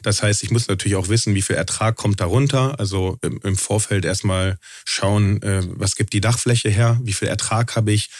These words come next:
um damit überhaupt mit Metagrid, äh, so eine Machbarkeitsstudie zu machen. Ja, die haben ja ihre, ähm, Renditeradarstrecke, da kann man diese ganzen Daten eingeben und dann bekommt man relativ schnell nach kurzer Zeit ein Ergebnis, ob sich das lohnt,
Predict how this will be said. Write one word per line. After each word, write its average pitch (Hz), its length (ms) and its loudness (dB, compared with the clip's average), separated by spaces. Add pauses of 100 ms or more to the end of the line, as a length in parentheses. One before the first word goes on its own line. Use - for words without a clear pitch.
(140)
um 104 180 2
damit 104 260 4
überhaupt 107 640 0
mit - 200 0
Metagrid, 110 680 2
äh, 110 120 -4
so 107 80 4
eine 101 80 6
Machbarkeitsstudie 101 840 0
zu - 140 -2
machen. 85 400 -2 (320)
Ja, 107 100 4
die 104 100 4
haben 104 100 4
ja 95 180 2
ihre, 98 560 2
ähm, 92 160 0
Renditeradarstrecke, 117 1160 2
da 107 100 2
kann - 180 -2
man 95 100 4
diese 92 160 0
ganzen 101 320 2
Daten 95 260 0
eingeben 117 600 4 (260)
und 101 80 0
dann 101 100 4
bekommt 101 300 0
man 98 340 2
relativ 101 760 0
schnell 113 280 2
nach 104 160 2
kurzer 101 320 -2
Zeit 101 280 0
ein 101 80 2
Ergebnis, 104 500 0
ob - 120 -4
sich - 140 -6
das - 220 -2
lohnt, 117 380 4